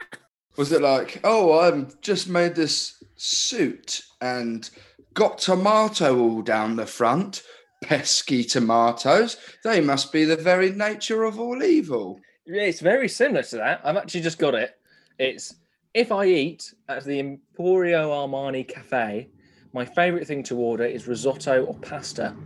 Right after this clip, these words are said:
Speaker 2: with tomato sauce in winter. In summer, I prefer caprese salad, Parmig-,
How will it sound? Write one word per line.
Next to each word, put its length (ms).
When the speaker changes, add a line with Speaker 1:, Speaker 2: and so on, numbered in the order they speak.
Speaker 2:
with 460
tomato 960
sauce 560
in 180
winter. 460
In 160
summer, 500
I 80
prefer 300
caprese 580
salad, 420
Parmig-, 600